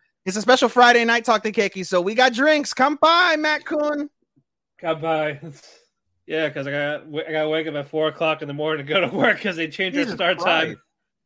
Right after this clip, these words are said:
Speaker 1: Why?
Speaker 2: Yeah.
Speaker 1: What the fuck?
Speaker 2: For holidays, so they changed our start time to six. So I have to, so I have to get up at four and leave at four thirty.
Speaker 1: Oh my God, that fucking sucks dicks.
Speaker 2: Uh, I know. I was like, "Ah."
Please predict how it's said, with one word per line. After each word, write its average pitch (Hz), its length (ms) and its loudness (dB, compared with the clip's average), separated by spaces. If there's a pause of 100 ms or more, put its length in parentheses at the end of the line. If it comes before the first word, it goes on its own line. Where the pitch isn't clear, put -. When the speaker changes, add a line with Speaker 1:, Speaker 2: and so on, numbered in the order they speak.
(120)
Speaker 1:
Why? 131 460 -6
Speaker 2:
Yeah. - 140 -8
Speaker 1:
What 208 220 -14
the 113 80 -20 (100)
fuck? 190 300 -10 (420)
Speaker 2:
For 175 140 -4
holidays, 226 560 0
so 175 100 -6
they 175 80 -6
changed 180 220 -8
our 180 60 -6
start 190 300 -6
time 185 240 -4
to 165 80 -10
six. - 760 -10
So 156 240 -8
I 165 60 0
have 175 100 -4
to, 170 200 -8
so - 140 -12
I 170 40 -4
have 175 80 -8
to 185 60 -8
get 185 200 -4
up 240 120 -6
at 233 160 -8
four 214 360 4
and 180 100 2
leave 185 160 0
at 180 160 -4
four 185 180 -2
thirty. 139 540 -10 (240)
Speaker 1:
Oh 139 240 -12
my 113 260 -12
God, 98 380 -10
that 110 340 -8
fucking 104 380 -12
sucks 95 340 -16
dicks. - 380 -20
Speaker 2:
Uh, 131 260 -20
I 139 300 -4
know. 113 340 -14
I 139 40 -20
was 139 140 -12
like, 175 140 -12
"Ah." 240 560 -10